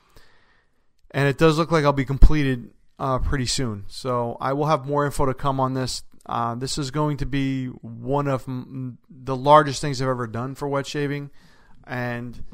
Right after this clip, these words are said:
you know, with everything going on and, and craziness in my life, I was able to finish this up and get it going. So I'm in the co-, uh, final stages of it. So I'm really proud of what's come up with this and, and what I'll be able to,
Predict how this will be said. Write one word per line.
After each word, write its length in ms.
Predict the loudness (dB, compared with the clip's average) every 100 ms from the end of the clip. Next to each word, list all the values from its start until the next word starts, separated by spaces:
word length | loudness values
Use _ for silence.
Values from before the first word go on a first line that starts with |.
| -14 -18 -14 -12 -10 -8
you 140 | -6
know, 100 | -6
with 280 | -6 -6 0
everything 380 | 0 0 -2 -2
going 240 | -2 0
on 300 | 0 0 -2
and, 140 | -4
and 460 | -8 -8 -8 -10 -12
craziness 560 | -6 -4 -4 -6 -6 -6
in 80 |
my 180 | -4 -4
life, 300 | -2 -4 -2
I 60 | -4
was 160 | -6
able 200 | -10 -12 -14
to 400 | -14 -14 -14 -20 _ _ _ _
finish 320 | -6 -4 -2
this 220 | -4 0
up 200 | 0 0
and 100 | -2
get 120 | -2
it 60 | -4
going. 400 | -4 -2 -2 -4
So 440 | -4 -4 -4 -6 -12 -10
I'm 320 | -8 -8 -10 _ -20 -6
in 220 | -4 -2
the 300 | -2 -2 -6 -12 -20 -20 -20 _ _ -20 -20 _ -20 -14
co-, 140 | -6 -4
uh, 240 | -2 -2
final 340 | 0 0 2 0
stages 520 | 0 0 0 -4 -4
of 140 | -4
it. 180 | -6 -10
So 300 | -8 -4 -4
I'm 160 | -6 -6
really 220 | -6 -6
proud 580 | -8 -4 2 2 0 -4
of 300 | -10 -10 -10
what's 280 | -10 -12
come 400 | -18 _ -14 -10
up 240 | -6 -6 -8
with 140 | -8
this 320 | -4 -4 -6
and, 320 | -10 -10 -10 -10
and 240 | -12 -6
what 160 | -4 -2
I'll 120 | -4
be 140 | -4
able 200 | -6 -6
to, 360 | -10 -12 -12